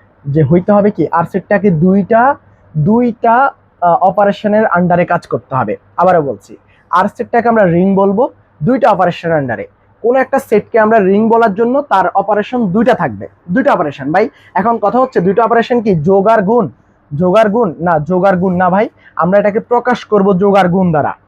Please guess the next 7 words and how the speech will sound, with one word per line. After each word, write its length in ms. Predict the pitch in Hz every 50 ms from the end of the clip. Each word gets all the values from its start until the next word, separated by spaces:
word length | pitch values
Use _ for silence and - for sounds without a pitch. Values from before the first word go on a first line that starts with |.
| _ _ _ _
কিন্তু 220 | 214 220 208 - 240
এটা 180 | 214 185 208
আলটিমেট 320 | 196 185 170 190 190 175 - - _ _ _ _ _ _ _ _ _ _ _ 185 170
যোগ 260 | 160 208 214 208 202 202
আর 160 | 196 190 180
গুণ 220 | 165 160 185 180 175 160 151 156
নয়। 260 | 180 185 180 147